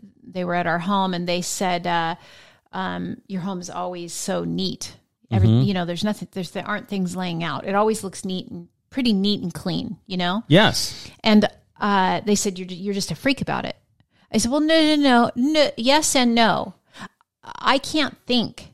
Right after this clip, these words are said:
Speaker 1: if things are out of order."
Speaker 2: Sure.
Speaker 1: Thank you, trauma.
Speaker 2: And I, I can't either, but I don't know why that is.
Speaker 1: Yeah, I don't, I don't know. I'm, I know why mine is, because, uh, past trauma. So the chaos in my brain won't allow it. So it has to be in order.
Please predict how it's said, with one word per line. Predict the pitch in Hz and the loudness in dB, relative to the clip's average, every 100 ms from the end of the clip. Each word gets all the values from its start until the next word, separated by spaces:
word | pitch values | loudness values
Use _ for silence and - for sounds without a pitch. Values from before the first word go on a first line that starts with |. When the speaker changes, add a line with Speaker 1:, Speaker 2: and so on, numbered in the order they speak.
| _ | _
Speaker 1:
if | 196 | -12
things | - 208 196 | -4 0 0
are | 185 | 0
out | 170 170 | 0 -2
of | 165 | -4
order." | 165 143 - - | -8 -10 -10 2
Speaker 2:
Sure. | - 127 90 - _ _ _ _ | 6 6 4 -6 _ _ _ _
Speaker 1:
Thank | - 233 226 | -2 0 2
you, | |
trauma. | 208 190 165 165 202 _ _ _ | -2 -2 -2 -2 -4 _ _ _
Speaker 2:
And | 151 160 | 6 6
I, | 202 - | 6 2
I | 156 170 | 2 2
can't | 185 - 156 131 - | 2 4 4 4 4
either, | 175 208 131 123 | 4 6 6 6
but | 120 123 - | 6 2 6
I | 123 143 | 6 8
don't | 135 131 123 | 6 6 6
know | 120 | 4
why | 110 110 107 | 6 4 4
that | 101 92 | 4 4
is. | 80 58 - - _ _ _ _ _ _ _ - - | 2 -2 -8 -12 _ _ _ _ _ _ _ -10 -2
Speaker 1:
Yeah, | 226 | -2
I | - 190 | 0 -2
don't, | 180 | -2
I | - | -2
don't | 175 170 | -2 -2
know. | 160 165 _ - | -4 -6 _ -8
I'm, | 190 175 _ _ | -8 -8 _ _
I | 190 | 0
know | 180 170 | 2 2
why | 165 | 0
mine | 160 135 - | -2 -4 -6
is, | - - | -6 -6
because, | - 185 196 175 175 170 - - | -6 -2 0 0 -2 -4 -6 -6
uh, | 180 175 160 147 156 - - - - | -4 -2 -2 -4 -6 -10 -14 -18 -8
past | 196 170 - | -4 -4 -4
trauma. | 170 - 180 - - - - | -6 -8 -12 -16 -20 -20 -6
So | 240 | -2
the | 226 | 2
chaos | 240 247 233 - | 6 6 6 4
in | |
my | 208 190 | 2 4
brain | 208 220 | 4 4
won't | 202 185 | 4 4
allow | 180 190 277 | 4 4 4
it. | 170 - - | 2 -4 -4
So | - 202 | 4 4
it | 185 | 4
has | 190 220 - | 2 0 0
to | 196 | -6
be | 185 | -4
in | 165 | -6
order. | 156 180 170 - | -6 -8 -8 -12